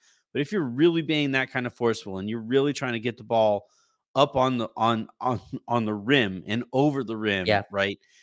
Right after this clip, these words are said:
Speaker 1: with, with force, um, either you're, you're, you're more likely to make it because that's a more forceful shot. And if you don't make it, you're probably going to be rewarded with free throws because the referee sees that,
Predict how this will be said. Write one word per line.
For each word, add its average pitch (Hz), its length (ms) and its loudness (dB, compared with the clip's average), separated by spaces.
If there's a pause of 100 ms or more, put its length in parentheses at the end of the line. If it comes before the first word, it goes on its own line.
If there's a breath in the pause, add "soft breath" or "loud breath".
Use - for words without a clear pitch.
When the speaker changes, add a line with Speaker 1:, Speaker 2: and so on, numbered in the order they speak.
(180 soft breath)
Speaker 1:
with, 139 320 2 (160)
with 139 360 -2 (100)
force, 135 480 2 (520)
um, 104 440 -4 (300)
either 147 180 0
you're, 139 240 2
you're, 123 280 -4
you're 123 180 -2
more 139 260 4
likely 151 400 2
to 117 80 2
make 151 340 2
it 123 200 -4
because 117 380 -2
that's 113 240 -4
a 123 40 -4
more 117 220 -2
forceful 117 460 -4
shot. 143 360 0 (320 soft breath)
And 127 100 -2
if 131 140 -4
you 113 60 -6
don't 143 320 2
make 127 200 -2
it, 120 80 -8
you're 107 120 -10
probably 131 500 0 (140)
going 123 240 0
to 110 80 -4
be 113 180 -4
rewarded 113 580 -2
with 107 280 0 (460)
free 214 260 -4
throws 123 340 0
because 120 380 -4
the 113 80 -8
referee 120 440 -4
sees 139 480 -8
that, 113 200 0